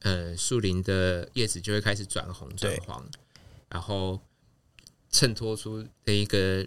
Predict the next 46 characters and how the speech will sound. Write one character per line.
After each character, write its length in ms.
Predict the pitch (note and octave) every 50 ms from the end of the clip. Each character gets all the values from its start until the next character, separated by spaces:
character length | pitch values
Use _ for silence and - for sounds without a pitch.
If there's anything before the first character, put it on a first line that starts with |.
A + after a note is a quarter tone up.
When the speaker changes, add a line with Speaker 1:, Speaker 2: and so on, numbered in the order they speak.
| -
Speaker 1:
蓝 180 | - F#2 F#2 F#2+
天 220 | - - G#2+ A2 G#2 -
白 180 | - F#2 E2+ E2+
云， 160 | F2 F2+ F#2
就 240 | - A2+ G#2 F#2+ - - _ _ -
非 240 | - - G#2+ A2+
常 200 | G#2+ - G#2+ F2+
的 60 | F2 F2
漂 280 | - G#2+ G2 F2+ F2
亮。 160 | E2+ D#2+ D#2 - -
Speaker 2:
诶， 80 | - E3+
可 160 | - - C#3
是 80 | E3 G#3
像 280 | G3+ - A3+ G#3 G3 F#3 -
住 200 | - - G3+ F3+
在， 520 | E3+ F#3 F3 E3 D3+ C3+ C3 B2+ A#2+ G#2+ - -
呃， 180 | - G#2+ G#2+ G#2
您 140 | G#2 A2
的 80 | A#2 B2
民 160 | A2+ G#2 G#2
宿 160 | A2+ - C3
这 140 | A#2+ G#2 A2
边 180 | - - G#2+ G2
的 140 | F#2+ F#2 F#2
话， 340 | - - G2+ E2 C#2 B1 - - - -
Speaker 1:
对。 140 | A2+ G#2
Speaker 2:
那 140 | F2+ E3+ D#3+
交 260 | C#3+ - - F3+ F3+
通 240 | E3+ E3+ E3+ E3 E3
上 260 | D#3 - E3+ D3+ B2+
是 280 | A#2+ - - B2 A#2+ A2
说 200 | - - - A2
我 200 | G#2+ G#2 G2+ G#2
们 120 | G#2 A2
要 80 | A#2+ C3
自 120 | C3 -
己 80 | D3 A2
租 240 | - - - A2+ A2+
车 200 | - - A#2 A2
比 80 | G2+
较 80 | - F2+
方 240 | F#2+ - E2 D2 D2 D2+
便 160 | - E2+ E2
吗？ 120 | D#2+ C2 -
还 80 | - F#2+
是？ 180 | - - -